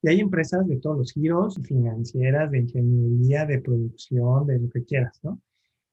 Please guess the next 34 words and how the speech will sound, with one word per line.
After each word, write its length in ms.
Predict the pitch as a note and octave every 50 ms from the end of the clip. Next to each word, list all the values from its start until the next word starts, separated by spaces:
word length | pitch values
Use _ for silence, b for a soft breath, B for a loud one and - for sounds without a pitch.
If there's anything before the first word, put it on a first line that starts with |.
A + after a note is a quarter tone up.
| _ _ -
Eh, 280 | D#3+ C#3+ C#3 C#3 - -
entonces 400 | D#3 C3 G3 G3+ G#3 B3 B3 -
creo 120 | A3+ A3
que 100 | G3 A#3+
estos 360 | B3 A3+ F#3+ F#3+ A#3+ G#3+ -
indicadores 840 | G#3+ F#3 E3 D3+ C3 - D3+ C#3+ D#3 D#3 C#3+ C3 - - - - - _ _
sí 260 | _ - - F3+ F3+
te 100 | - G3+
muestran 720 | G3 F#3+ F#3 F3 D3+ B2+ - - C3 A#2+ A#2+ C#3 E3+ - _ _ _ _ _ _ _ _
los 200 | - D3+ C#3 B2+
cambios 440 | - - D#3 D#3+ E3 E3 F3+ F3+ - -
y 120 | E3 C3+
el 80 | C3+ C#3+
interés 340 | C#3 C3 D3+ C#3+ D3+ D#3
que 100 | - -
le 80 | F#3+ F#3
están 220 | F#3 - F3+ D#3
poniendo 300 | C3 D#3 D3 C#3+ C#3 C#3
a 20 | C#3
las 140 | C3+ B2+ -
compañías 720 | - B2 A#2 B2 A#2+ A#2+ A#2+ A#2+ A#2+ B2 B2+ - - _ _ _ _ _ _ _ _ _ _ _ _ -
a 80 | - D3
entender 440 | D3 C3 D3 D3+ D3+ D3+ E3 E3+
el 120 | F#3+ G3+ F#3+
llamado, 640 | E3+ D3 C3+ C3 C3+ C3+ C3+ C3 C3 C3 C3 - - _ _ _ _ _ _ _ _
eh, 480 | - C#3 B2+ B2+ B2 B2 B2 B2 C3 - _
de 360 | - C#3 B2 B2 C#3 F3 F#3+
la 120 | F#3+ F#3 E3+
diversidad 420 | D3+ C#3+ C3 B2 A#2+ - C3+ B2+
y 60 | B2
la 80 | B2 A#2+
inclusión 540 | A#2 A#2 - B2 - - B2+ A#2 C3 - - _ _ _ _ _ _ _ _ _ _ _ _ _ _ _ _ _ _ -
por 160 | D3 C#3 C#3
dos, 300 | D3+ D#3 C#3+ D3+ -